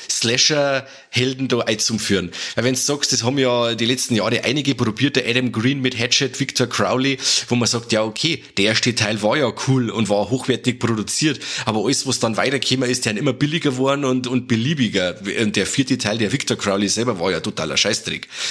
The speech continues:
Dann, äh, der Adam Green Hall, der wollte ja, der hat den Chrome Skull, wollte er einführen als Slasher-Ikone. Nach dem zweiten Teil war Schluss, da ist nie mehr irgendwas gekommen. Also, ähm, ist, die, diese neuen Slasher-Helden haben's nicht leicht.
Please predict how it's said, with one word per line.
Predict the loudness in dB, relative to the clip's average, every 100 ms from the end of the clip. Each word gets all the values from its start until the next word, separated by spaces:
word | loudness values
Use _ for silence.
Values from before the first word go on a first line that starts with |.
| -6 -4
Dann, | 0 0 0 0
äh, | 2 2
der | 2 0 0
Adam | 0 0
Green | 0 0 2
Hall, | 2 0 0
der | 0 0
wollte | 0 0
ja, | 0
der | 0
hat |
den | 0 0
Chrome | 0 2
Skull, | 0 0 0 0 -2 -8 -4 0
wollte | 2 2
er |
einführen | 0 0 0 0
als | 0 -2 -2
Slasher-Ikone. | 0 2 2 -2 -4 0 0 -2 -6 -4
Nach | -2
dem | 0
zweiten | -2 -2 -2 -2
Teil | -2 0 0
war | 0
Schluss, | 0 0 0
da |
ist | 0 0
nie | 2
mehr | 2
irgendwas | 2 0 -4 -2
gekommen. | 0 0 -2 -4 -6 -6 -4
Also, | -2 0 0 0 0
ähm, | 2 2 2 0 -4 -6 -10 -18 -18
ist, | -6 -4 -2 -4 -4 -8 -10 -8 -6 -4
die, |
diese | -2 0 0
neuen | 2 2 2 0
Slasher-Helden | 0 2 2 2 2 2 2 0 -4 -2
haben's | -2 0 -2 0
nicht | 0 0 -4 -10 -4
leicht. | 0 0 0 -4 -8